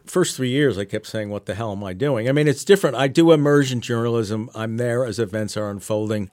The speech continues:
because I think it's a great way for me to, to write, to be visceral, to write cinematically, because I'm present. And I did that in Friday Night Lights about high school football. I did it in The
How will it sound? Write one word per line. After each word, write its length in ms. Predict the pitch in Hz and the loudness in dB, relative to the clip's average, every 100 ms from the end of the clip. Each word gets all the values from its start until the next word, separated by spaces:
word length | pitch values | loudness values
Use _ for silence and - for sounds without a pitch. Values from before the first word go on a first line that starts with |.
| _ | _
because 340 | - 123 147 127 | -6 2 2 4
I 100 | 127 | 2
think 200 | 143 135 | 2 -2
it's 160 | 120 | -2
a 40 | 127 | -4
great 260 | 104 123 127 | 0 0 2
way 140 | 117 | -2
for 180 | 113 117 | -2 -2
me 220 | 113 117 | 2 2
to, 140 | 110 | 2
to 220 | 120 - 107 | -2 -6 -2
write, 280 | 107 113 | -2 -2
to 80 | - | -8
be 120 | 95 107 | -4 0
visceral, 560 | 120 131 135 123 117 | 2 2 2 2 2
to 160 | - 104 | -2 -6
write 180 | 110 104 | -6 -4
cinematically, 960 | - 110 107 120 123 123 127 113 110 | -4 -2 0 0 0 0 0 0 0
because 500 | 95 107 127 101 - - | -4 0 0 0 -8 -2
I'm 160 | 123 | -2
present. 560 | 127 - 160 - 73 - _ _ _ _ _ _ _ - | 0 2 2 0 -12 -20 _ _ _ _ _ _ _ -8
And 140 | 101 | -4
I 80 | 104 | -2
did 200 | 95 110 | 0 2
that 220 | 117 110 | 2 2
in 300 | 123 110 104 | -2 -4 -4
Friday 320 | - 113 110 | 0 0 2
Night 240 | 107 107 107 | 0 0 0
Lights 380 | 110 123 - | -2 -2 -4
about 220 | 95 98 90 | -4 -4 -2
high 120 | 110 | -4
school 220 | - 117 | -2 -4
football. 400 | - 123 - 139 | 0 0 4 4
I 100 | 127 | 4
did 220 | 104 110 | 2 0
it 100 | 107 | 0
in 140 | 101 | -2
The 100 | 101 | -4